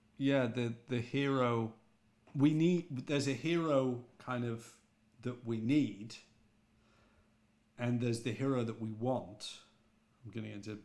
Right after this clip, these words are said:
the Dark Knight now. <laughs> Now, the hero we deserve and the hero we need right now. <laughs> Um, and, and so we need, we need the s-, the savior who is, is with us, and we need the savior who is,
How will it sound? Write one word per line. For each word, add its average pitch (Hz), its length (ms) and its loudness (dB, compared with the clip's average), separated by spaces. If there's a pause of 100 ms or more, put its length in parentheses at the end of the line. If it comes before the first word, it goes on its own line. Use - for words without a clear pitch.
(120)
the 110 100 -8
Dark 104 280 -6
Knight 117 240 -4
now. 107 440 -4 (140)
<laughs> 139 40 -2
Now, 117 220 0
the 110 120 -8
hero 127 280 2
we 117 140 2
deserve 117 560 -2
and - 100 -14
the 247 80 6
hero - 140 4 (160)
we 220 80 -8
need 226 140 0
right - 120 -6
now. - 60 -10
<laughs> - 100 -8 (540)
Um, 127 340 2 (1300)
and, 139 320 4
and 135 220 2
so 156 200 0
we 139 220 4
need, 160 420 2
we 135 140 4
need 135 420 0 (220)
the 131 80 -4
s-, - 380 -6
the 117 100 -2
savior 147 540 0 (100)
who 131 220 0
is, 117 420 -4 (1200)
is 110 160 -4
with 113 340 2
us, - 520 -10 (1500)
and 120 160 0
we 127 80 0
need 123 240 0
the 123 80 -4
savior 117 440 -2
who 113 220 -4
is, 107 380 -8